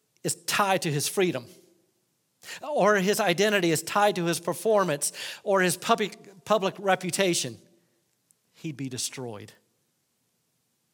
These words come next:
Paul is imprisoned, hated, oppressed, despised,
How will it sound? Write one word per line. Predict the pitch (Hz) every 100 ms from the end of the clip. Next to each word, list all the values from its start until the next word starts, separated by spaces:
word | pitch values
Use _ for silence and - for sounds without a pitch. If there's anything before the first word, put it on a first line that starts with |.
| _ _ - - _ _ _ _ _ _ _
Paul | - 160 165
is | 143
imprisoned, | 156 147 139 117 107 107 _ _ _ _ _ _ _ _ _ _
hated, | - 180 147 113 - _ _ _ _ _ _ -
oppressed, | - - 190 151 117 - - _ _
despised, | 147 - - 190 165 131 120 -